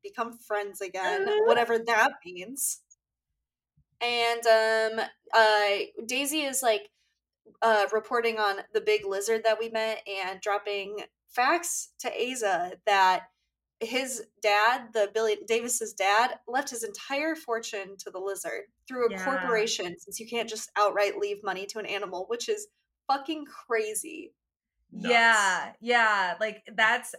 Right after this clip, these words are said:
Speaker 2: absolutely not, like, the, the, his kids don't get anything, like, it's just for the lizard.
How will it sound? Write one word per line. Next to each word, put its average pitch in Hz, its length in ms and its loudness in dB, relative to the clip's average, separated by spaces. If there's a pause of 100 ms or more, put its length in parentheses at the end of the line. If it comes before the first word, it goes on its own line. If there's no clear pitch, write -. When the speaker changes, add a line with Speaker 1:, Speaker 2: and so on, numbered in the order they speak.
Speaker 2:
absolutely 220 500 -2
not, 196 200 -6
like, 196 200 -8
the, 202 280 -2
the, 208 80 -10
his 202 400 -10
kids 240 360 -6
don't 208 260 -6
get 202 100 -8
anything, 190 680 -4
like, 180 240 -6
it's 185 200 -12
just 202 460 -2
for 214 120 -10
the 208 100 -6
lizard. 180 800 -4